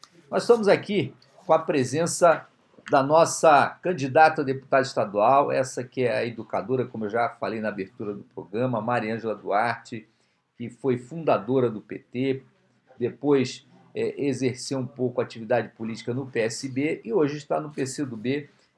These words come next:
é, concorrendo a ao mandato de deputada estadual. Ela que já foi vereadora, que já foi deputada estadual, que já foi deputada federal, agora vai voltar,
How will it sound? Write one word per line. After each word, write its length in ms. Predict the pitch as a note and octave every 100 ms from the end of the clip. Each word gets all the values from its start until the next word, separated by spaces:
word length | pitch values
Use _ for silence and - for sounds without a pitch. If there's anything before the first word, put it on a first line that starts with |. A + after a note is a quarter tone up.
| -
é, 140 | A#2+
concorrendo 1040 | A#2+ F#3 F3+ D#3+ C3+ A#2+ B2+ C#3 C#3 - - _ _
a 420 | C3+ C#3 D#3 - _ _ _ -
ao 140 | C#3+
mandato 500 | D3+ A#2+ A#2+ C3 C3
de 60 | A#2
deputada 360 | B2 - B2
estadual. 440 | B2 C3+ A2+ A2 A2+
Ela 220 | F#3 F3
que 140 | D#3+
já 160 | C#3+ A#2+
foi 220 | - B2
vereadora, 640 | A2+ A2+ F#2+ A#2+ B2+ A2
que 120 | A2
já 120 | B2+ G#2
foi 160 | B2
deputada 360 | A2+ - - A2+
estadual, 440 | - G#2 G#2 B2+
que 80 | B2
já 120 | C#3+
foi 140 | B2 D3+
deputada 580 | F3+ F#3+ _ F3 E3+
federal, 680 | C#3+ D#3+ A#2+ A2 D3 F3 - _ _ _ _ -
agora 420 | D#3+ D3+ F3 F3+
vai 260 | C3+ F3+
voltar, 800 | D3 E3 C3 - C3 C3+ D3 D3